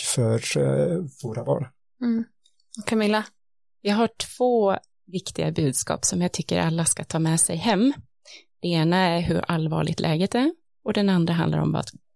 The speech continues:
Speaker 3: du kan göra där, som du som lyssnar på det här. Jo, den första delen,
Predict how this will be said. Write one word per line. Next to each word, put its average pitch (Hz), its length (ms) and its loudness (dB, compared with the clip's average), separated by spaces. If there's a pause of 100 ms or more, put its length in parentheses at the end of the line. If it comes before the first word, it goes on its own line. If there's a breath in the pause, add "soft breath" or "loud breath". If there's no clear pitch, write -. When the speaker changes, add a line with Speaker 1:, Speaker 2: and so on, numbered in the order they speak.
(160)
Speaker 3:
du 254 260 0
kan - 240 -6
göra - 380 -4 (320)
där, - 260 -6
som - 240 -4
du 175 260 -2
som - 200 -2
lyssnar 170 420 0
på 294 120 -2
det 277 60 2
här. - 260 -4 (680)
Jo, 226 420 0 (400)
den 233 220 2
första 262 500 2
delen, 185 520 0